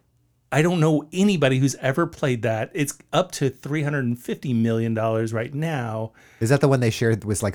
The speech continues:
Speaker 1: I
Speaker 2: seven
Speaker 1: don't,
Speaker 2: different
Speaker 1: I don't
Speaker 2: states?
Speaker 1: know.
Speaker 2: There's,
Speaker 1: I
Speaker 2: like,
Speaker 1: don't know
Speaker 2: Ayad.
Speaker 1: anything about it. It's, it's like Powerball is the only game to me.
Speaker 2: I don't even know how to pay. Pla-, I guess you just match the numbers. That's
Speaker 1: Yeah,
Speaker 2: it.
Speaker 1: it's six numbers. A guy picked five in Oregon. He won a million bucks.
Speaker 2: Wow.
Speaker 1: But he didn't,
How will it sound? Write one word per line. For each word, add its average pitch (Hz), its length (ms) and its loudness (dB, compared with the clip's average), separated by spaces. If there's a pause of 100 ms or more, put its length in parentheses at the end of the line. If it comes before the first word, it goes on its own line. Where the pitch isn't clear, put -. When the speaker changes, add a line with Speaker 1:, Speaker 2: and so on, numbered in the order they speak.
Speaker 1:
I - 40 -2
Speaker 2:
seven 123 240 4
Speaker 1:
don't, 113 80 0
Speaker 2:
different 101 380 -2
Speaker 1:
I 196 120 4
don't 190 180 6
Speaker 2:
states? - 100 6
Speaker 1:
know. 285 140 2
Speaker 2:
There's, 104 220 2
Speaker 1:
I 104 60 4
Speaker 2:
like, 151 100 4
Speaker 1:
don't 175 140 4
know 170 120 4
Speaker 2:
Ayad. 196 180 4
Speaker 1:
anything 196 280 4
about 180 220 2
it. 190 100 0
It's, - 180 -4
it's 151 240 0
like 139 180 2 (440)
Powerball 185 580 4
is 170 300 4
the 151 160 0
only 156 240 4
game 147 400 2
to - 140 -6
me. 95 200 -8
Speaker 2:
I 123 100 4
don't 151 140 6
even 120 140 4
know 113 80 4
how 110 60 4
to 107 80 2
pay. 107 160 2
Pla-, 104 260 0
I 110 80 4
guess 107 200 0
you 110 60 -2
just 90 160 -4
match 98 240 -2
the 85 100 -4
numbers. 82 300 -2
That's 82 180 -6
Speaker 1:
Yeah, 92 200 2
Speaker 2:
it. 87 100 -8 (140)
Speaker 1:
it's 139 180 -4
six - 260 -8
numbers. 95 280 -16 (500)
A 135 80 4
guy 147 220 4
picked - 240 -2
five 113 360 2
in 110 120 -4
Oregon. 101 420 -8
He 120 140 -8
won 107 180 -4
a 107 180 -8
million 110 320 -6
bucks. - 440 -16
Speaker 2:
Wow. 80 340 0
Speaker 1:
But 113 140 0
he 104 80 -4
didn't, 104 300 -8